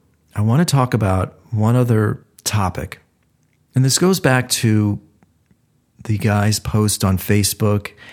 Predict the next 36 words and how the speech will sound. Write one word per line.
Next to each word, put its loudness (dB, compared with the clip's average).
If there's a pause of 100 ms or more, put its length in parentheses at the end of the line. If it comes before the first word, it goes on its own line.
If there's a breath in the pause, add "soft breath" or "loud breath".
(120 loud breath)
and 0
this -2
woman 2
that 0
worked -2
for -4
the 0
Washington -2
Post -2
who -4
just -6
posts -2
that -2
on -2
Twitter. 0 (1200 loud breath)
I've 0
been -4
thinking 0
about 0
this 0
word 0
gatekeeper. -4 (1300)
We 2
don't 2
really 2
have, -4
it's -2
almost 2
like 2
you, 4
you 0
are 2
your 0
own 4
gatekeeper -4
now. -6